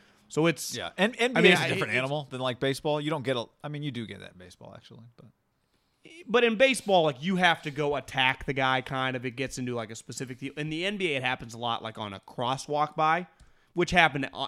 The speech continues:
Speaker 1: Andre a lot too. Like, you just walk by the linesman and say stuff under your breath, but
Speaker 2: Yeah.
Speaker 1: you know what you're doing.
Speaker 2: Right.
Speaker 1: It never, like, would you say it feels football has the longest leash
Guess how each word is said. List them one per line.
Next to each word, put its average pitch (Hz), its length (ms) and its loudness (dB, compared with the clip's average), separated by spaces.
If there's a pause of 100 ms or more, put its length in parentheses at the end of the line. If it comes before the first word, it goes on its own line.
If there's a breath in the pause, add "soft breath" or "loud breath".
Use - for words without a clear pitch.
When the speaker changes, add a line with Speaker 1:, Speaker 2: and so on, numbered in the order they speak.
Speaker 1:
Andre 139 400 2
a 143 80 4
lot 139 240 2
too. 151 160 -2
Like, 131 160 -6
you 143 60 -4
just 120 160 -6
walk 113 300 -4
by 123 140 -4
the 120 60 -8
linesman 123 420 -4
and 113 80 -8
say 120 160 -4
stuff 113 260 -6
under 117 180 -4
your 113 120 -2
breath, 117 300 -4
but - 200 -6
Speaker 2:
Yeah. 135 60 -10
Speaker 1:
you 123 60 -8
know 117 260 -2
what 123 220 -2
you're 135 100 -4
doing. 139 340 -2
Speaker 2:
Right. 107 180 -14 (760)
Speaker 1:
It 208 120 4
never, 165 520 6
like, 139 280 -8
would 156 200 0
you 147 80 -2
say 147 260 2 (220)
it 135 100 -14
feels 127 720 -6 (240)
football 143 380 0
has 127 160 -6
the 120 60 -8
longest 120 540 -8
leash 127 380 -12